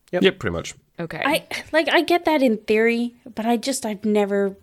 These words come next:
Speaker 4: been able to picture it properly or understand how they're not tipping over or,
Speaker 2: Have you,
Speaker 4: I mean, I
Speaker 2: can you
Speaker 4: guess
Speaker 2: ride a bike?
Speaker 4: Me? Um,
Speaker 2: <laughs> Yeah.
Speaker 4: yes, kind of, sort of.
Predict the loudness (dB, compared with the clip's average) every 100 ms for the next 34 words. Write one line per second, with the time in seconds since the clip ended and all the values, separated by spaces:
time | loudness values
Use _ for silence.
0 | _ 0 2 2 -2 -6 -6 -6 -6 -6
1 | -6 -6 -6 -6 -6 -6 -6 -10 _ -4
2 | -2 0 -2 -6 -20 -20 _ 0 2 2
3 | 0 -2 0 0 0 0 0 -2 -6 _
4 | _ _ _ _ _ _ _ -2 4 4
5 | 6 4 2 -2 -4 -4 0 2 2 0
6 | -2 -8 _ _ _ _ _ _ _ _
7 | _ -12 -8 -2 2 4 6 6 4 4
8 | 4 4 4 2 0 -4 -14 _ _ _
9 | _ _ _ -2 2 2 0 -6 2 4
10 | 6 4 4 2 6 8 8 10 10 8
11 | 0 0 0 0 -2 2 6 6 6 2
12 | -2 4 6 6 2 -4 -6 -10 -18